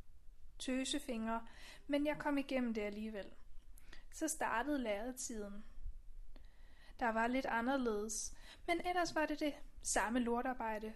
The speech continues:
såsom at tømme lokumsband ud i havnen, fyre i kedlen til svendene og svedekisten, hvor plankerne blev dampet varme, hjælpe til og bukke plankerne om skroget på skib.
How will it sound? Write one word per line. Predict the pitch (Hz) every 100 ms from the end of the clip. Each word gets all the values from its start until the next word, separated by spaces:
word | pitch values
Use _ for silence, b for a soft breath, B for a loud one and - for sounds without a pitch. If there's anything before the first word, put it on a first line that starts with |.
| -
såsom | - 247 233 226
at | 202
tømme | - 220 214 226 226 -
lokumsband | 202 196 240 220 - 214 202 - - - -
ud | 226 208
i | 196
havnen, | 214 226 - 220 214 214 - - B B -
fyre | - 339 339
i |
kedlen | 330 269 262 277 285
til | - 226
svendene | - 220 220 247 262 262 - - - - - -
og | 220 220 -
svedekisten, | - 226 262 302 277 262 262 254 233 B B B B
hvor | -
plankerne | 269 254 233 269 262 226
blev | 226 -
dampet | 233 220 226 269 262 B B B B B B
varme, | 233 220 269 359 403 - - - - - - -
hjælpe | 214 202 208
til | - 320 359 - - - - - - - -
og | 294
bukke | 285 254 262
plankerne | - 226 214 254 254 247 - - - -
om | 262 247
skroget | - 214 208 - 196 - -
på | 240
skib. | - - 208